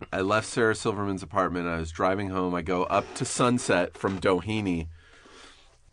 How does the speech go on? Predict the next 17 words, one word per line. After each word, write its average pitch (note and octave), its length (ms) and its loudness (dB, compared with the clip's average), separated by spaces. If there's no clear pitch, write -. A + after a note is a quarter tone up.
No, C#3 220 4
no, G2+ 240 4
not A2+ 220 4
even A2 160 2
Doheny. F#2 420 4
I G2 80 2
go A#2+ 140 4
up B2 120 0
to A#2+ 80 -6
Sunset A2 420 0
from, G2+ 100 -4
like, F2+ 140 0
La F#2 200 4
Cienega. E2 600 -2
I - 80 -8
turn G2 420 0
le-, G2 100 2